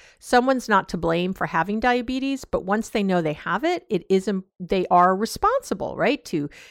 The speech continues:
eat well, to, uh, exercise, to take any medication, to try to be more stress-free. You know, they're, they're responsible for educating themselves and really understanding,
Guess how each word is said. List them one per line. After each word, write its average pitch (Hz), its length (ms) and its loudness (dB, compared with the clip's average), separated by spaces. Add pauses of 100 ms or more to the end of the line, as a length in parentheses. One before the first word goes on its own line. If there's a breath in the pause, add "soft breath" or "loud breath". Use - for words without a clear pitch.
(160 loud breath)
eat 262 200 -2
well, 240 460 8
to, 151 580 -2 (340 soft breath)
uh, 147 240 2
exercise, 233 680 2
to 175 120 -8
take 160 220 -4
any 151 140 -4
medication, 214 880 -2
to 165 100 -10
try 156 200 0
to 151 80 -2
be 165 560 -6
more 156 200 -2
stress-free. 262 720 -2 (260 loud breath)
You 285 80 0
know, 254 220 6 (220 loud breath)
they're, 196 320 6 (100)
they're 190 240 4
responsible 196 580 0
for - 200 -12
educating 254 480 0
themselves 226 400 0
and 175 100 -2
really 185 200 -2
understanding, 233 960 0